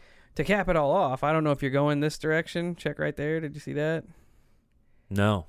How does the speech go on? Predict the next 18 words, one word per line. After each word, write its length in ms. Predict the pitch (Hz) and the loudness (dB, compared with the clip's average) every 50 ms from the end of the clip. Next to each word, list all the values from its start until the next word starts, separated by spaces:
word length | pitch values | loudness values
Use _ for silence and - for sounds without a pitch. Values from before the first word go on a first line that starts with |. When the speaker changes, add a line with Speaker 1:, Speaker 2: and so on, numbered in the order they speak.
| - | -4
Speaker 1:
Okay. 460 | - 151 151 - 175 190 165 117 101 - - | -2 0 2 2 4 2 2 0 -2 -8 -14
To 80 | - 135 | -14 -6
cap 260 | - 175 170 165 165 | -2 0 0 0 0
it 80 | 175 160 | 0 2
all 160 | 147 147 156 | 2 4 4
off, 320 | 202 220 180 147 151 - - - - - - - - - | 4 2 2 0 -4 -6 -12 -18 -20 -20 -20 -20 -10 -6
not 320 | 123 143 143 143 131 - | -2 -2 0 -2 -2 -4
five 720 | - - - - - 156 156 170 196 208 226 226 220 196 180 | -6 -8 -8 -6 -4 -4 -4 -2 -2 -2 0 0 0 0 0
years, 640 | 180 214 254 294 294 220 170 156 160 180 - - - - | 2 2 4 4 4 2 2 2 0 -2 -6 -10 -10 -6
not 180 | 156 156 151 - | -4 -4 -4 -4
five 680 | - - - - - 196 190 226 262 277 254 226 196 | -8 -12 -12 -6 -4 -2 -2 0 0 -2 -2 -2 -2
damn 380 | 185 233 262 277 269 254 240 233 | 0 0 2 2 2 2 2 2
years 500 | 233 247 277 285 254 226 214 226 214 - - - | 4 4 4 4 4 2 2 0 -2 -6 -8 -4
after 300 | 175 190 190 - - 175 | -2 -2 -2 -2 -2 -4
Jessup 600 | 147 131 135 156 190 233 233 139 202 208 202 - - - - - - - _ _ _ | -4 -4 -2 0 0 0 0 0 -2 -2 -2 -4 -8 -10 -12 -20 -20 -20 _ _ _
released 1000 | - 131 143 151 151 147 143 160 196 240 247 240 220 - - - - - - - - _ _ _ _ _ _ | -4 -2 0 2 2 2 2 2 2 2 2 0 0 -2 -4 -6 -8 -10 -14 -18 -18 _ _ _ _ _ _
the 80 | - 147 | -4 -4
story, 800 | - - - - - 277 320 311 240 190 151 143 156 196 208 | -2 -2 -2 0 2 4 4 4 4 4 2 0 -2 -6 -8